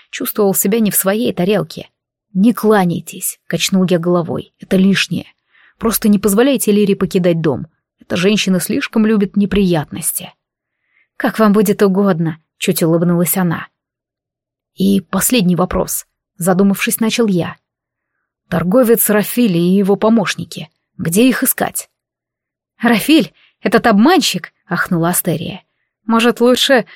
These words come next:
другого посоветовать?" "Нет, мне нужен именно он. Этот человек украл у меня кое-что очень важное и должен поплатиться".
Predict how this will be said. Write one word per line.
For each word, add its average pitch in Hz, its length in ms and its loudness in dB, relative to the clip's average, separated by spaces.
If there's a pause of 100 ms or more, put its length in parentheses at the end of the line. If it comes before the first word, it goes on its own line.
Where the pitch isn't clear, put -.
(280)
другого 226 540 4
посоветовать?" 202 800 0 (680)
"Нет, 185 480 -4
мне 208 260 4
нужен 240 300 4
именно 220 460 4
он. - 240 -4 (440)
Этот 180 320 -8
человек 214 500 2
украл 240 380 2
у 233 40 4
меня 226 300 4
кое-что 226 560 0
очень 196 340 0
важное 185 540 0
и 180 40 -4
должен 214 460 2
поплатиться". 208 800 -2